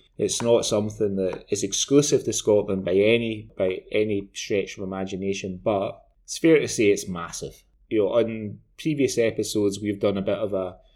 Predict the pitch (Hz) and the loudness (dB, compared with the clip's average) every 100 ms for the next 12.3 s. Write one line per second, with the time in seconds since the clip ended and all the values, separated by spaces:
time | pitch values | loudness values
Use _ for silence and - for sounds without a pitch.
0 | _ _ - 113 113 104 92 - - 107 | _ _ -6 0 2 2 0 -6 -2 4
1 | 107 101 92 - - 101 92 90 - 104 | 4 4 -2 -8 -2 -2 -2 -8 -10 -4
2 | 95 90 - _ _ _ 107 101 104 - | -2 -4 -8 _ _ _ 0 2 2 -2
3 | - 98 95 98 98 95 95 - - 107 | -4 -4 -2 -4 -2 -4 -6 -12 -10 -2
4 | 104 98 95 92 - 101 98 98 92 92 | -2 -2 -4 -6 -6 -8 -6 -8 -6 -6
5 | 87 92 90 85 98 95 80 - 113 95 | -6 -8 -6 -6 -2 -2 -4 -6 0 0
6 | 95 - _ _ - 110 104 101 104 - | 0 -8 _ _ -2 0 -2 -8 -12 -16
7 | _ - 120 139 151 131 113 110 107 104 | _ -2 4 6 6 6 6 4 2 -6
8 | 101 98 - - 95 95 110 98 92 92 | -6 -8 -12 -10 -8 -6 -2 0 0 -2
9 | - _ 101 101 98 95 104 107 - 107 | -12 _ -12 -6 -6 -2 -2 -2 -4 -6
10 | 104 104 104 101 87 92 - - _ _ | 0 0 0 -4 -8 -10 -14 -18 _ _
11 | - 117 120 110 87 95 95 92 98 98 | -6 -2 2 2 0 0 -2 -2 2 4
12 | 95 92 90 | 4 2 -4